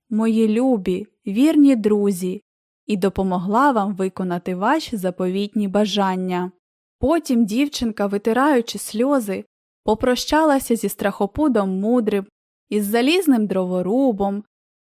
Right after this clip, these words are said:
зі сміливим левом, уклінно подякувала Стеллі за допомогу, пригорнула до себе тотошку й наказала: «А тепер, черевички,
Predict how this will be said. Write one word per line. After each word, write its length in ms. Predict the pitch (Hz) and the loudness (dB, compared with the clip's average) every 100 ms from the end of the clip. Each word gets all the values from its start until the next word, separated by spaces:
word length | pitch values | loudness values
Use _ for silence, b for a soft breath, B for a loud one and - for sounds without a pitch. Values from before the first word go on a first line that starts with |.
| - | -10
зі 180 | 196 233 | -6 -4
сміливим 680 | - 233 233 294 311 226 190 | 0 0 2 2 2 0 -2
левом, 640 | 180 208 220 196 190 214 _ _ _ _ 202 | -2 0 0 0 -6 -10 _ _ _ _ -4
уклінно 540 | 208 285 370 370 226 | 0 0 2 2 0
подякувала 800 | - 202 233 240 240 202 190 185 | 0 0 2 0 -2 -4 -4 -6
Стеллі 480 | - 233 269 247 196 | -4 0 2 2 0
за 140 | 185 | -2
допомогу, 880 | 180 180 185 175 190 269 254 220 214 _ _ _ _ - | -4 -6 -4 -4 0 0 0 -2 -6 _ _ _ _ 0
пригорнула 720 | 226 240 240 247 330 349 247 | 2 4 4 6 6 4 2
до 140 | 202 | 0
себе 340 | - 233 202 196 | 0 0 0 -2
тотошку 680 | 196 - 277 330 - 269 | -4 -2 -2 -2 -2 -2
й 40 | 240 | 0
наказала: 840 | 214 226 220 214 196 190 180 208 _ _ _ _ - | -2 -2 -2 0 0 0 -4 -8 _ _ _ _ -10
«А 120 | 185 | -6
тепер, 480 | 190 185 240 311 302 | -4 0 2 0 0
черевички, 960 | 285 269 262 254 226 - - 185 202 | 0 2 2 2 2 -4 -8 -12 -12